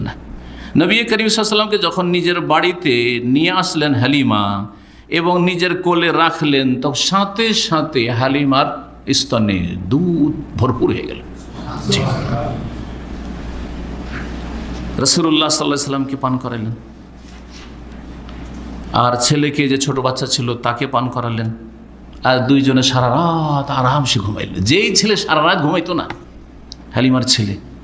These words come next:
সারা রাত এই দুই ছেলে ঘুমাইল। তার স্বামী উটনিটাকে দেখতে গেল যে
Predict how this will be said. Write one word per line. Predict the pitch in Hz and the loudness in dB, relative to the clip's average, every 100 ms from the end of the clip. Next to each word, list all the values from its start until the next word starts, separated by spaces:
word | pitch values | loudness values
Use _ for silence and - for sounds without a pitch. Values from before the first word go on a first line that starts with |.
| - | -6
সারা | 165 165 151 | 0 2 2
রাত | 123 - - | 0 -4 -4
এই | 107 | 0
দুই | 120 110 | 0 2
ছেলে | 104 92 95 | 0 0 0
ঘুমাইল। | 80 78 - - - - - - - - - - - - - - - - - - | -2 -4 -8 -16 -18 -18 -18 -16 -16 -16 -16 -14 -14 -12 -12 -12 -12 -12 -8 0
তার | 165 175 | 2 4
স্বামী | 220 214 185 190 180 - - - - - - - - - - - - - - - 156 | 4 2 2 0 -4 -14 -18 -20 -20 -20 -20 -20 -20 -20 -20 -20 -20 -20 -18 -4 2
উটনিটাকে | 160 165 160 139 135 | 4 4 4 2 2
দেখতে | 139 - 107 | 0 0 0
গেল | 90 78 - - | 0 -2 -10 -10
যে | 120 | -2